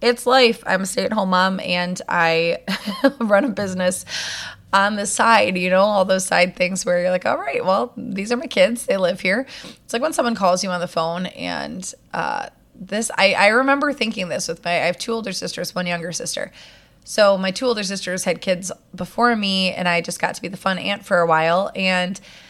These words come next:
I remember calling them, though, and it being crazy on their end and thinking, like, "Should I call you back, you know, at a different time?" They're like, "No, like, this is just it. Like, <laughs> there's not gonna be a different time." And now I totally get that when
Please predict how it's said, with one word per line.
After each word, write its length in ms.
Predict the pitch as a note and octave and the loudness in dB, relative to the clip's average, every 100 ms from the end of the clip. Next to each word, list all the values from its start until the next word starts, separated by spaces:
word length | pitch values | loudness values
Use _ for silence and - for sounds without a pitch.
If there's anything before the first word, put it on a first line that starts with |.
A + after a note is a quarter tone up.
| - _ _ - | -20 _ _ 0
I 120 | F#3+ | 2
remember 420 | F#3+ G3 G3 G3+ | 2 0 0 -2
calling 400 | F#3 - F3+ F#3+ | 0 2 2 2
them, 160 | G#3 G#3+ | -2 0
though, 180 | A3 A3 | 0 2
and 80 | |
it 80 | G3 | 0
being 240 | F#3 F3+ F3 | -4 -6 -8
crazy 640 | - E3 F3+ E3 G3+ G#3 | -8 -6 -6 -6 -6 -4
on 180 | - F#3 | -2 0
their 180 | F#3+ | 0
end 200 | G3 G3 | 0 -2
and 120 | F#3 F3+ | -2 -4
thinking, 320 | E3+ - F3 | -6 -8 -6
like, 240 | E3 D#3+ _ | -6 -6 _
"Should 180 | - - | -12 -4
I 100 | G#3 | -2
call 220 | A#3 B3+ | -2 0
you 100 | C#4 | 0
back, 320 | B3+ A#3+ A#3+ - _ - | 0 -2 -2 -6 _ -10
you 140 | G3+ | -4
know, 100 | G3 | -2
at 80 | F#3+ | -2
a 40 | |
different 300 | F#3 F#3 F#3+ | -4 -6 -6
time?" 240 | F#3 E3 F#3 | -2 -2 -2
They're 100 | F3+ | 0
like, 280 | E3 D#3+ | 0 -2
"No, 440 | - E3+ F3+ D#3+ D#3 | -6 -2 0 0 -2
like, 200 | E3 - - | -4 -6 -12
this 360 | - - E3+ | -14 -10 -6
is 200 | F3 E3 | -6 -6
just 220 | - E3 - | -4 -4 -2
it. 240 | E3+ D#3 | -2 0
Like, 160 | F3 - | -2 4
<laughs> 20 | |
there's 200 | B3 - | 4 4
not 320 | - - - | -4 -12 6
gonna 140 | C4+ | 6
be 140 | C4 A#3 | 8 2
a 40 | |
different 300 | G3+ F#3+ F#3+ | 2 -2 -2
time." 260 | F#3 F#3 F3 - - - - - | 0 0 -2 -10 -14 -16 -10 -4
And 120 | G3 | 0
now 200 | F#3 F#3 | 4 4
I 120 | G3 | 4
totally 600 | F#3+ G3 F#3+ F#3+ F3+ F3 - | 0 -2 0 2 0 -4 -4
get 240 | - E3+ | -2 -2
that 360 | - C3+ - - | -2 -2 -2 -2
when 340 | F#3 E3+ E3+ | -2 0 -2